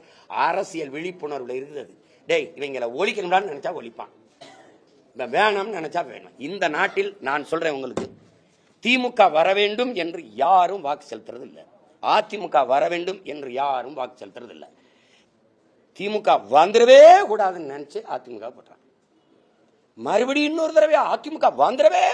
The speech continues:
கூடாதுன்னு நினைச்சு திமுக போடுறான். பிசாச விவாகரத்து பண்ணிட்டு பேய ஒரு அஞ்சு வருஷம் கல்யாணம் பண்றான். ஐயையோ அப்படின்னு பேய விவாகரத்து பண்ணிட்டு மறுபடியும் பிசாச கல்யாணம் பண்றான். ஒரு குற்றம் பண்ணிடுறான் ஒருத்தன், மன்னருக்கு முன்னாடி போய் நிறுத்திடுறாங்க. இந்த தண்டனை ஐம்பது சவுக்கடி,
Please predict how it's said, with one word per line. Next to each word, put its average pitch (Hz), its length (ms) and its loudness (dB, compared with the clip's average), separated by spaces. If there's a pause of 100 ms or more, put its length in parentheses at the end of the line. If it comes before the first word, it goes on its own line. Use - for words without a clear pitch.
கூடாதுன்னு 196 340 -2
நினைச்சு 160 240 -18
திமுக 123 320 -18
போடுறான். - 320 -20 (480)
பிசாச 165 760 -4
விவாகரத்து 165 480 -6
பண்ணிட்டு 113 420 -18 (100)
பேய 247 280 6
ஒரு 175 120 -8
அஞ்சு 151 120 -12
வருஷம் 139 240 -18
கல்யாணம் 139 300 -14
பண்றான். 87 320 -20 (640)
ஐயையோ 302 380 -4
அப்படின்னு 302 500 0 (120)
பேய 269 320 8
விவாகரத்து 185 400 -6
பண்ணிட்டு 170 200 -14
மறுபடியும் 269 420 -2
பிசாச 226 400 -6
கல்யாணம் 151 300 -12
பண்றான். 92 220 -20 (1300)
ஒரு 110 180 -12
குற்றம் 233 360 -8
பண்ணிடுறான் 135 320 -6
ஒருத்தன், 120 380 -14 (200)
மன்னருக்கு 202 500 -6
முன்னாடி 175 200 -10
போய் 160 200 -8
நிறுத்திடுறாங்க. 123 480 -14 (360)
இந்த 143 200 -10
தண்டனை 233 380 0
ஐம்பது 208 400 -4
சவுக்கடி, 180 560 -6